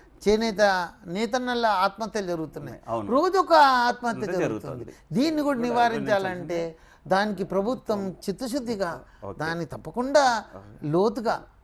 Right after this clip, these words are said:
Speaker 1: దా-,
Speaker 2: అధ్యయనం
Speaker 1: దానికోసం
Speaker 2: చేసి,
Speaker 1: అధ్యయనం చేసి
Speaker 2: చేసి వాళ్ళు చేయాలని
Speaker 1: చేయాలని
Speaker 2: తప్పకుండా
Speaker 1: మేము కోరుకుంటున్నాం.
Speaker 2: మీరే కాదు, మేము కూడా
Speaker 1: ఉమ్.
Speaker 2: అలా కావాలి అని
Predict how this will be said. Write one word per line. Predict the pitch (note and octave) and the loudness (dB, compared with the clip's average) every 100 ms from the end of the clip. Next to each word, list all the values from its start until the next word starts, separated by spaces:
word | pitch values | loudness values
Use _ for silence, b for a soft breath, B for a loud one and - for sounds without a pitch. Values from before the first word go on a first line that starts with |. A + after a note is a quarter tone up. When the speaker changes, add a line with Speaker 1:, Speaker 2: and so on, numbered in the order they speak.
| - | -8
Speaker 1:
దా-, | E3 F#3 G3 F#3+ F#3 | -4 -2 -2 -2 -2
Speaker 2:
అధ్యయనం | F3 F3+ F#3 | 2 4 4
Speaker 1:
దానికోసం | F#3 E3+ D#3+ | 2 2 0
Speaker 2:
చేసి, | D#3+ G3+ | -2 -4
Speaker 1:
అధ్యయనం | E3 D#3+ G3 F#3+ | -4 -4 -4 -6
చేసి | E3 D#3 | -6 -2
Speaker 2:
చేసి | F3 G3+ F#3 D#3+ | -2 -2 0 2
వాళ్ళు | D3+ D3+ D3+ | 2 2 0
చేయాలని | D3+ D3+ | -2 2
Speaker 1:
చేయాలని | D#3 C#3+ D3 F4 | 2 0 -4 -2
Speaker 2:
తప్పకుండా | D#3 D#3 D#3 F3 F3 | 0 0 0 0 0
Speaker 1:
మేము | G3+ | 0
కోరుకుంటున్నాం. | F3+ - E3 | -4 -8 -2
Speaker 2:
మీరే | D3 E3+ F3 | 0 0 2
కాదు, | D#3 D#3 | 2 2
మేము | D#3+ D3+ E3+ | 0 0 -2
కూడా | E3 F3+ F3 D3+ E3+ B2 | -2 0 4 4 2 -2
Speaker 1:
ఉమ్. | A2+ A2 | -6 0
Speaker 2:
అలా | C#3 D3 | 4 4
కావాలి | C#3 C3+ D#3 E3 E3 | 4 4 6 4 2
అని | D3+ F3 G3 | 0 -4 -8